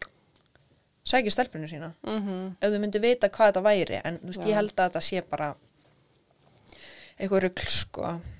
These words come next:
Speaker 2: Ok.
Speaker 1: Mhm. En það voru samt einhverjir úr lögreglunni sem að sögðu að það hefði mátt skoða þessi skilaboð betur, en þau voru samt eiginlega bara svona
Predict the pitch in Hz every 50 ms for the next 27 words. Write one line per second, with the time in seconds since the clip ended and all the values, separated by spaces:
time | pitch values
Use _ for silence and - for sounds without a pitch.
0 | - - - 190 - - 185 170 165 185 190 - _ _ _ _ - - - -
1 | - - - - _ - 180 185 180 180 170 170 165 175 - - - _ _ _
2 | _ _ _ _ - - - - - - - - - _ _ _ _ - 180 196
3 | 196 190 196 196 190 185 - _ _ _ _ - - 214 208 214 247 262 285 285
4 | 262 240 - 247 240 233 - 214 208 - 202 180 180 202 220 220 208 196 190 170
5 | 165 160 151 156 160 170 185 180 180 - 202 196 196 180 165 156 165 - 175 175
6 | - 185 190 208 214 214 202 196 202 196 - - - - - - - 208 214 214
7 | 208 202 - 208 202 - - 220 220 208 208 196 202 220 226 220 220 - 185 -
8 | - - - - _ _ _ _ - 175 175 175 175 - - 185 175 175 190 208
9 | 202 - 190 185 - - 170 165 160 - 170 - 170 160 143 147 143